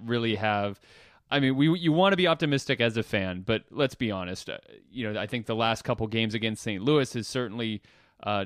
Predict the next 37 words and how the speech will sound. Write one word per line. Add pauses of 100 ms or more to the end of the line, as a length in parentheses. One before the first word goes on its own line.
hammered
in
the,
the
fact,
the
unfortunate
fact,
that
the
Sharks
are
not
a
top-tier
team,
and,
and
barring (640)
some,
uh, (500)
radical (140)
turnaround
plus, (100)
uh, (640)
a (280)
spate
of
injuries
for
the
other
teams, (560)
the
Sharks
are
not